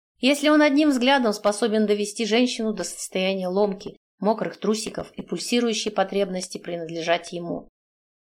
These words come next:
Он завораживал, словно хищник, наблюдающий за своей жертвой, позволяя ей поиграть. Только вот с кем играл – вопрос спорный. Я подошла вплотную к нему, не в силах больше поддерживать эти ментальные игры.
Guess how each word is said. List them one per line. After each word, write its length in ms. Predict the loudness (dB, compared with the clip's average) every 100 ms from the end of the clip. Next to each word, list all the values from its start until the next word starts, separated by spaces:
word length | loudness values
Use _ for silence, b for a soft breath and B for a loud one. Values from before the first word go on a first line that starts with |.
| _ 2
Он 160 | 4
завораживал, 760 | 4 4 4 4 2 0 0 -2
словно 360 | -2 0 -2
хищник, 520 | -2 -4 -4 -6 -10 -12 _ _ _
наблюдающий 760 | -2 -2 -2 0 2 0 -4 -6
за 120 | -6
своей 260 | -4 -2
жертвой, 560 | 0 0 0 -2 -14 -14 _ _ _ -4
позволяя 480 | 0 2 2 4 4
ей 240 | 2 2
поиграть. 640 | 2 2 2 2 0 -4 _ _ _ _ _ _
Только 280 | 0 2 2
вот 120 | 2
с 80 | 2
кем 240 | 0 0
играл – 380 | 2 2 2 0
вопрос 380 | -4 -2 -2 -2
спорный. 480 | -2 0 0 -2 -10 _ _ _ _ _
Я 200 | 0 0
подошла 440 | 2 0 2 2 2
вплотную 460 | 2 2 2 2
к 60 | 2
нему, 240 | 2 2
не 140 | 2 0
в 40 |
силах 360 | 2 2 2 0
больше 260 | -4 -2
поддерживать 680 | -2 0 0 0 2 0 0
эти 160 | -4
ментальные 640 | -4 -4 0 0 0 -2 -2
игры. 340 | -4 -4 -8